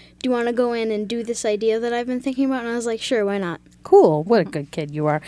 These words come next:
Speaker 2: So what you're saying is the conversations that you have at home are so linear and broad-based that you just kinda felt like maybe you could share some of those thoughts with the community, right?
Speaker 1: Yeah.
Speaker 2: Yeah, 'cause hopefully moms and dads and families are talking at home,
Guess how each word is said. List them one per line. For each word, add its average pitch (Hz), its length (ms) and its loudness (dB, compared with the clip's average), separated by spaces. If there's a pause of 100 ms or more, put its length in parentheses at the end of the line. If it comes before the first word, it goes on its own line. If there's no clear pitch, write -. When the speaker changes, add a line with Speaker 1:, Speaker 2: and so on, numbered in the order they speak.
(200)
Speaker 2:
So - 140 4
what 262 200 6
you're 285 120 2
saying 214 420 2
is 170 220 -2
the - 80 -6
conversations 208 720 0
that 180 160 -2
you 175 160 -2
have 175 300 -2
at 175 100 -2
home 226 360 2
are 170 140 -4
so 190 400 0 (280)
linear 202 400 6
and 175 120 2
broad-based 175 680 4
that 180 200 2 (260)
you 220 80 0
just 208 200 2
kinda 196 180 0
felt 190 260 0
like 175 260 -2
maybe 185 240 2
you 175 140 -2
could 175 160 -4
share 165 260 -4
some 175 320 0
of 156 140 -4
those 156 300 -2
thoughts 147 360 -6
with 175 120 -4
the - 80 -12
community, - 640 -12
right? - 120 -4
Speaker 1:
Yeah. 185 140 -6 (320)
Speaker 2:
Yeah, - 160 -4 (240)
'cause 262 120 4
hopefully 285 340 4
moms 196 320 2
and 233 120 0
dads 180 380 0
and 196 140 -6
families 175 400 -2
are 165 80 -2
talking 175 460 -2
at 156 140 0
home, 185 420 4